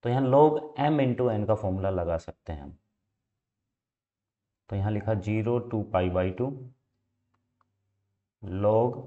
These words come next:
sin x माइनस, यहाँ log m into n का फॉर्मूला क्या होता है, log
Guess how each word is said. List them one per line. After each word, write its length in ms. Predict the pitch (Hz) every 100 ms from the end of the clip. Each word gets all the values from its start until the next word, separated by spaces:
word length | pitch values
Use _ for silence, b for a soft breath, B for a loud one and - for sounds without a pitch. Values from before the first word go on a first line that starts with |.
| - _ _ _ _ _ _ _ _ _ _ _ _ _ _ _ _ _ _ _ _ _
sin 340 | - 101 98
x 260 | 110 123 - _ _ _ _ _ _ _ _ _ _ _ _ _ _ _ _ _ _ _ _ _ _ _ _ _ _ _ _ 98
माइनस, 560 | 104 104 113 139 - _ _ _ _ -
यहाँ 140 | 123
log 240 | 135 151 151 -
m 160 | 156 160
into 240 | 156 156
n 140 | 147 147
का 80 | 143
फॉर्मूला 340 | 139 139 127
क्या 140 | 110 95
होता 180 | 92
है, 60 | 98
log 360 | 104 123 143